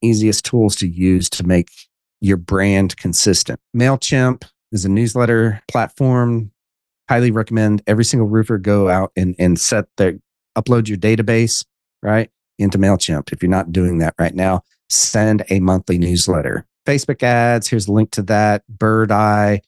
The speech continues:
is a reputation tool to help you get reviews in for your business. We also have something that we built here called the Reputation Machine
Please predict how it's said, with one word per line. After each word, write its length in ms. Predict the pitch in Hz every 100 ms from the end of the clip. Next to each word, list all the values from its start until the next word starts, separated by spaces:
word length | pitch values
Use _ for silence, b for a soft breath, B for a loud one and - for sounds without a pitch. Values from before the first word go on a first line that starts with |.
| _ _
is 300 | 98 98 90
a 80 | 92
reputation 640 | 87 101 - 123 120 131 113
tool 320 | - 120 117
to 80 | 101
help 180 | 104
you 60 | 104
get 180 | 107 101
reviews 460 | 98 87 104 104
in 160 | 98 98
for 140 | 98
your 160 | 95 90
business. 440 | 85 117 110 107
We 140 | 101 95
also 220 | 90 95
have 160 | 92 -
something 260 | 101 95
that 80 | 90
we 140 | 87
built 400 | 90 113 110 101
here 180 | - 98
called 180 | 92 90
the 60 | 82
Reputation 560 | 85 - - 90 -
Machine 520 | 85 - 123 127 117